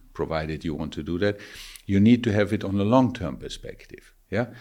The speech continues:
And you need governments that support this, that actually work in favor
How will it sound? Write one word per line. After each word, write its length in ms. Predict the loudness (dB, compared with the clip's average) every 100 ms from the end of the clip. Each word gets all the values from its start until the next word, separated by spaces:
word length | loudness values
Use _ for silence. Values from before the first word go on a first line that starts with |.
| -18 -6
And 140 | -2
you 100 | 0
need 300 | 4 4 4
governments 580 | 2 2 2 0 0 -2
that 200 | -4 -6
support 560 | -4 -6 -2 0 2 2
this, 240 | 0 0
that 320 | -2 -2 -2 -6
actually 380 | -4 -4 -2
work 420 | 2 4 4 2 -4
in 100 | -4
favor 600 | 2 4 4 2 -8